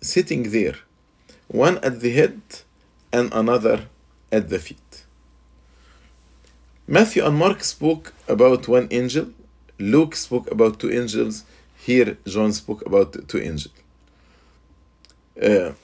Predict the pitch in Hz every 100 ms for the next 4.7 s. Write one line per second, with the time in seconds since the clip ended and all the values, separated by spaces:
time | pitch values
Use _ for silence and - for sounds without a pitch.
0 | _ _ _ _ _ _ _ _ _ _
1 | _ _ _ _ _ _ _ _ _ _
2 | _ _ _ _ _ - 107 95 95 98
3 | 160 165 - 151 156 143 143 - _ _
4 | _ _ - 87 92 82 57